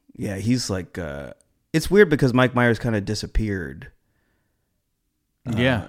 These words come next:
Speaker 1: like, he was really hot in his movie career on the heels of, like, a great S N L run.
Speaker 2: Mm-hmm.
Speaker 1: And then he just kinda stopped acting. <laughs>
Speaker 2: Yeah. I mean, but he's amazing. Um,
Speaker 1: Yeah.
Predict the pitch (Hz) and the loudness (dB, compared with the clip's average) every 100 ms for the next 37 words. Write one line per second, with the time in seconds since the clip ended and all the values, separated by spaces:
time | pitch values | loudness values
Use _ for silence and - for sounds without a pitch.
0 | - 104 98 117 104 95 107 120 110 110 | -8 -6 -2 0 0 0 0 2 2 2
1 | 113 110 - _ _ - 98 98 101 117 | 2 0 -4 _ _ -12 -6 -4 0 0
2 | 113 - 110 104 98 95 98 _ _ _ | -2 -4 -2 0 0 0 -4 _ _ _
3 | _ _ _ _ _ _ _ _ _ _ | _ _ _ _ _ _ _ _ _ _
4 | 107 101 95 104 101 95 87 98 87 90 | -4 -2 0 0 0 -2 -6 -8 -8 -10
5 | 95 - 98 87 98 98 92 92 92 87 | -6 -4 -2 -4 -6 -4 -4 -4 -6 -10
6 | 78 80 - 117 107 98 87 98 113 120 | -12 -14 -12 -4 -2 0 -2 -4 0 0
7 | 113 110 - 107 98 101 101 107 110 - | 0 -2 -2 -4 -4 -6 -6 -6 -2 0
8 | - - - - 269 - _ _ _ _ | -2 -4 -14 0 0 0 _ _ _ _
9 | _ - - _ - 117 160 175 135 107 | _ -20 -20 _ 0 6 8 8 6 2
10 | 98 - 120 131 131 123 - 131 120 120 | -4 -4 0 4 4 2 -2 -4 -2 0
11 | 156 156 - - - _ _ _ _ _ | -2 -4 -10 -14 -18 _ _ _ _ _
12 | _ - 101 92 104 139 78 78 _ _ | _ -4 -4 -2 -4 -4 -8 -10 _ _
13 | 95 87 82 104 107 80 | -8 -6 -4 -4 -4 -6